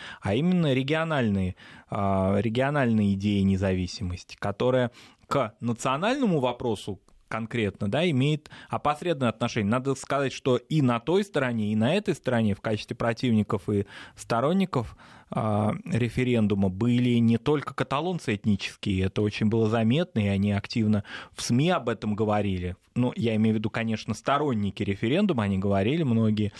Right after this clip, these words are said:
а, представители каталонской,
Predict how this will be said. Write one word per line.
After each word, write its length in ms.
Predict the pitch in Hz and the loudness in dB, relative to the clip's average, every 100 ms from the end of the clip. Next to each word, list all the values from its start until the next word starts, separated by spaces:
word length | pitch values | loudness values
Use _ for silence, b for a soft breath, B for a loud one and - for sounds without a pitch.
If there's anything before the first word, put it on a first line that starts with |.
| B B B | B B B
а, 360 | - 107 98 101 - - - - | -4 -2 0 0 0 -4 -4 -4
представители 920 | 117 - 117 107 104 101 107 101 101 - | -4 -4 -4 -2 -2 -2 -2 -2 -2 -8
каталонской, 680 | - 104 107 101 - 104 | -4 -2 0 -2 -2 -6